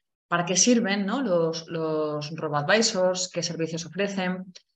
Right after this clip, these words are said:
A continuación, veremos qué diferencia hay entre la gestión pasiva, los famosos fondos indexados, y la gestión activa. Los que estáis un poco más familiarizados con esta cuestión,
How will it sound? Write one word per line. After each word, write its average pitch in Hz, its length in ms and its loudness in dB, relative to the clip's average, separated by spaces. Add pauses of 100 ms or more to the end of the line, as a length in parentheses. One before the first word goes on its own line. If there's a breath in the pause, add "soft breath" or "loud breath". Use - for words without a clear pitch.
(320)
A 190 60 -2
continuación, 196 760 4
veremos 214 540 2
qué 214 120 2
diferencia 220 680 2
hay 240 300 2
entre 175 260 -8
la 165 100 -2
gestión 175 560 0
pasiva, 202 540 2
los - 160 -6
famosos 156 400 -10
fondos 170 240 -2
indexados, 214 680 4 (280 soft breath)
y 190 120 -4
la 170 100 0
gestión 170 260 -2
activa. 160 580 0 (800)
Los 175 140 -6
que - 60 -8
estáis 180 240 -2
un 202 80 2
poco 214 180 2
más 202 520 4
familiarizados 180 920 2
con 175 160 -4
esta 202 200 -4
cuestión, 220 420 0